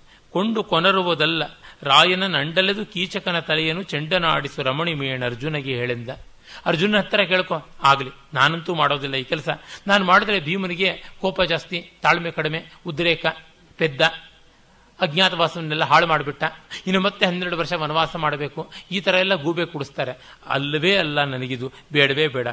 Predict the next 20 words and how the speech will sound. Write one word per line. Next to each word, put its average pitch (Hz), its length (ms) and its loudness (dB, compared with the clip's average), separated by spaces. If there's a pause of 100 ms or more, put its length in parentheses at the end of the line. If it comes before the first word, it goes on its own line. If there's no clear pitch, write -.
(200)
ಏನಾದರೂ 147 520 2
ಮಾಡು 127 380 -2 (320)
ನೀನು, 131 260 -4 (120)
ನನಗಂತೂ 151 500 -2
ಬಂದು 147 220 -4
ಕೇಳ್ಕೋಬೇಡ 135 500 -2
ಅಂತಾನೆ. 120 340 -10 (1160)
ಇನ್ನು 147 240 -2
ಹುಟ್ಟದೇ 123 500 -4
ಇರಲಿ 120 260 -4
ನಾರಿಯರೆನ್ನವಲು 143 920 0
ಭಂಗಿತರು, 151 720 -4 (280)
ಭುವನದೊಳು 170 480 0
ಇನ್ನೂ 165 200 -4
ಜನಿಸಲು 165 440 -4
ಬೇಡ 160 260 -2
ಬಿ-, 127 340 -4
ಗಂಡರು 151 400 0
ಭೀಮ 147 300 -2
ಸನ್ನಿಭರು. 127 720 -8